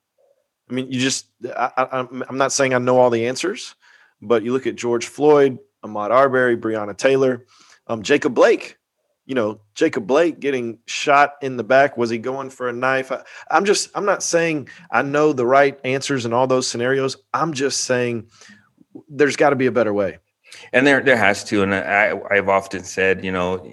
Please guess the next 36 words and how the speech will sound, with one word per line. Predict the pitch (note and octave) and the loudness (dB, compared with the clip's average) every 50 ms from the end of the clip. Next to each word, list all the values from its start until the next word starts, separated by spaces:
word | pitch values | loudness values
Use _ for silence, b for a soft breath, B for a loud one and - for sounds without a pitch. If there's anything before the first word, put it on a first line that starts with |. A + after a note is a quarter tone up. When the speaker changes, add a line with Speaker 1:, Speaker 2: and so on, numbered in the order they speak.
| A#1+ D2+ F2 F#2 | -18 -18 -14 -10
Speaker 2:
we | G2+ G#2+ | -8 -8
can | - A#2 F#2+ | -6 -8 -8
say | F#2 - G2+ | -6 -4 -4
names | F#2 F#2+ F#2+ F#2+ G2 G2+ G2+ G2 F#2 F#2+ | -2 0 0 0 0 0 -2 -4 -6 -6
and | F2+ F2+ | -8 -6
we | F#2+ | -6
can | G2 F2 | -8 -6
put | - G#2 F2+ | -6 -4 -4
a | E2+ | -2
lot | E2+ E2+ F2 F#2 F2+ | 0 0 0 0 0
of | F2+ | 0
names | F2+ F2+ F#2 F2+ F#2+ F#2+ F2 F2 F2+ F2 - | -2 0 0 0 -2 -2 -4 -8 -12 -14 -12
to | - G2+ F#2+ F2+ | -6 -2 -2 0
a | |
lot | E2 E2+ E2+ E2+ F2+ | 2 2 4 4 2
of | F2 E2 | 2 0
incidents. | F2+ F2 F2+ F2+ - - E2 E2 D#2+ - - - | -2 -4 -4 -6 -8 -8 -8 -8 -8 -8 -10 -10
And | E2+ E2 E2+ B B B B B B B B | -12 -12 -12 B B B B B B B B
the | - F#2+ | -2 -2
unfortunate | F#2+ G2 G2 - - - A2+ G#2+ - - G#2 G#2 F#2+ - | -2 -2 -4 -4 2 2 2 2 2 -2 -6 -6 -6 -2
part | - G#2 G2+ G2 - | 2 2 2 2 0
for | - | -6
some | - - - A2+ A2 G#2 | -10 -4 -2 -2 0 0
of | F2+ | 0
those | F2+ F2 F2+ F2 E2+ | 2 0 0 -2 -4
is | E2+ E2+ | -6 -6
we | F#2 G2+ | -4 -2
don't | G#2 G2 F2 E2 | -2 -2 -2 -2
know | F#2+ F#2+ F#2 | -2 -2 -2
the | F#2 F2 | -2 -2
narrative. | F2 F2+ F2+ F2 F2 F2 E2 E2+ E2 | -2 0 0 0 0 -2 -2 -4 -4
We | F2 F#2 | -4 -4
don't | F#2 F#2+ - - | -4 -4 -4 -4
know | F#2+ F#2 F#2 F#2 | -2 -2 -2 -2
the, | F2+ F2 F2 E2+ E2+ E2 - - | -2 0 0 0 0 -2 -6 -4
the, | - E2+ D#2+ E2 E2+ E2 - - | -4 -2 -2 -2 -2 -4 -8 -12